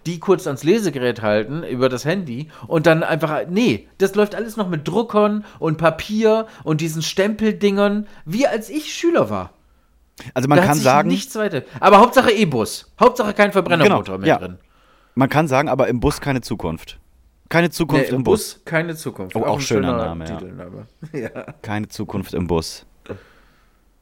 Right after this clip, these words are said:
Speaker 2: Finde ich schon fast besser, weil wir eine Story dazu haben als Dreh mal am Herd.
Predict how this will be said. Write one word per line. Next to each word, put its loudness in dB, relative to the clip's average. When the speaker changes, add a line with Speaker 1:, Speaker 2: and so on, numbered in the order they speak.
Speaker 2:
Finde 0
ich -2
schon -6
fast -2
besser, 2
weil 2
wir 0
eine 0
Story 0
dazu -2
haben -2
als -8
Dreh -4
mal -2
am -4
Herd. -8